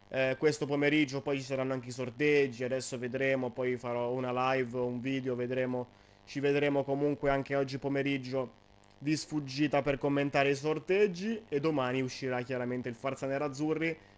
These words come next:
prepartita, eh, della gara con l'Atalanta. Quindi il capitano c'è, ora la scelta la deve fare il mister, se preservarlo, cosa che io farei, se Lautaro è al cento per cento deve giocare,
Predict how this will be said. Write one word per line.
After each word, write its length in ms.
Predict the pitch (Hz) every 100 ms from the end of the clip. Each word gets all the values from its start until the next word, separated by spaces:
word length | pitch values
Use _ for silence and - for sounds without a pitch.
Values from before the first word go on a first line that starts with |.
| -
prepartita, 1000 | 143 139 143 127 135 127 131 131 - - - - 101
eh, 580 | 101 120 120 120 120 120
della 200 | 123 131
gara 200 | 127 131
con 80 | 131
l'Atalanta. 580 | 127 123 113 104 - 110
Quindi 320 | 147 139 123
il 60 | 120
capitano 420 | 135 147 196 185
c'è, 340 | - 135 107 -
ora 420 | 156 139 110 101 98 101 - -
la 280 | - 147 147
scelta 720 | 147 - 185 190 - 190 - - -
la 100 | 139
deve 180 | 143 143
fare 220 | 143 135
il 60 | 135
mister, 440 | 123 117 - 123
se 220 | - 139
preservarlo, 1040 | - 156 156 139 127 151 170 170 180 190 - - - - - -
cosa 340 | - 147 147 139
che 100 | 135
io 140 | 143
farei, 520 | 139 135 147 151 151 - - - - -
se 220 | - -
Lautaro 440 | 165 160 156 175 170
è 40 |
al 80 | 151
cento 300 | 170 156 147
per 140 | 135
cento 600 | 120 170 170 151 170 165 - - - - - - -
deve 320 | 135 143 131
giocare, 440 | 120 117 95 67